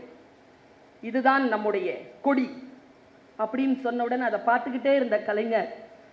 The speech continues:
தன்னுடைய கட்டை விரலை எடுத்து, ஒரு குண்டூசியை எடுத்து, அந்த கட்டை விரலுக்குள்ளாக இருக்கக்கூடிய ரத்தத்தை குத்தி எடுத்து, அந்த கருப்பு துணியில ஒரு பொட்டு வச்சு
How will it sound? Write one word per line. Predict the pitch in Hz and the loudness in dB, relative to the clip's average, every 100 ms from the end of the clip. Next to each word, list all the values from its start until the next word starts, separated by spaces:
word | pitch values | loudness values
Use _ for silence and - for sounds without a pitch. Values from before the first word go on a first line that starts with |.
| - - - | -20 -6 -2
தன்னுடைய | 233 214 214 | 0 0 0
கட்டை | 233 220 - 330 | 0 -2 0 0
விரலை | 262 220 196 196 | 2 2 2 0
எடுத்து, | 202 214 - 220 165 160 - - - - - _ 214 | 0 -2 0 0 -2 -8 -16 -20 -20 -20 -20 _ -4
ஒரு | 214 208 | -4 -2
குண்டூசியை | 269 311 339 349 226 214 | 0 2 2 0 -2 -2
எடுத்து, | 220 247 | 0 0
அந்த | 226 202 233 | 0 0 -2
கட்டை | 226 311 311 | -2 -2 0
விரலுக்குள்ளாக | 240 214 202 - 240 240 240 | 0 0 -4 -4 2 2 2
இருக்கக்கூடிய | 220 202 208 - 196 190 | 0 -2 -4 -6 -2 -2
ரத்தத்தை | 196 208 - 302 - 214 156 - - - - - | 0 -2 0 0 0 -2 -2 -8 -16 -20 -14 -6
குத்தி | 269 - 285 208 | -6 -4 -4 0
எடுத்து, | 214 254 - 226 180 170 - - - - - | 0 0 0 0 0 -6 -14 -16 -16 -16 -4
அந்த | 220 226 208 - | 0 2 0 2
கருப்பு | 247 311 330 - 339 214 - - - - - - - - - - 277 | 2 4 0 4 6 6 4 -4 -10 -14 -14 -16 -18 -18 -18 -6 0
துணியில | 285 285 262 | 0 2 2
ஒரு | 214 202 | 2 0
பொட்டு | - 226 - 311 | 0 -4 -2 0
வச்சு | 226 - - | 2 0 -4